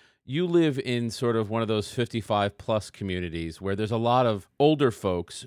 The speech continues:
who may or may not live with someone else and a lot of people that are isolated, right?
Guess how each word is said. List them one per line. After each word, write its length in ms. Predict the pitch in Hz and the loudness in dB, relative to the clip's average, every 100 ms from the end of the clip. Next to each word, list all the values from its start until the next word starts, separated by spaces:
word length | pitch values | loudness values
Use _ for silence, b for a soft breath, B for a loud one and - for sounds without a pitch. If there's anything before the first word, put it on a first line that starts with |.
| 110 | -6
who 160 | 127 123 | -4 -2
may 240 | 123 143 | 0 2
or 60 | 135 | 2
may 120 | 120 | 0
not 260 | 113 107 | 0 -2
live 200 | 101 123 | -2 -2
with 160 | 113 107 | -2 -4
someone 280 | 104 90 90 | -4 -4 -4
else 320 | 82 82 - | -4 -6 -10
and 100 | 101 | -10
a 60 | 98 | -4
lot 160 | 101 101 | 0 0
of 80 | |
people 240 | 113 104 101 | -2 -8 -6
that 120 | 92 | -4
are 80 | 92 | -2
isolated, 520 | 107 - 90 80 69 | -2 -2 -6 -6 -6
right? 260 | 85 101 | -4 -4